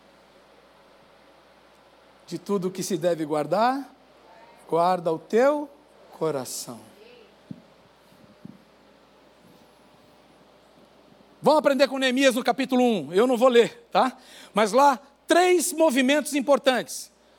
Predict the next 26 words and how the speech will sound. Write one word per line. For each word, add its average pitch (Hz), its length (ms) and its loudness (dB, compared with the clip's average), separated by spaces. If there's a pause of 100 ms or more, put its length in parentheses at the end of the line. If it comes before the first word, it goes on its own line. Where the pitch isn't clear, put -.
(160)
Dentro 233 260 2
de 233 80 0
tudo 339 300 2
isso 349 120 0
que 339 60 -4
a 320 60 -4
gente 320 100 -2
tá 330 100 -4
falando 277 360 -2
já, 170 160 0
mas 156 160 -2
você 190 180 -2
vai 233 140 2
gravar 226 320 2
isso - 120 -6
aqui. 147 220 -8
Primeiro, 214 540 0
diga, 147 260 -12 (260)
"Ouça 262 720 4 (1120)
antes 302 580 2
de 269 100 -6
falar." 180 460 -4 (1700)
Uh. 269 600 -2 (2500)
Neemias 349 320 4
vai 311 100 0
dizer, 277 220 2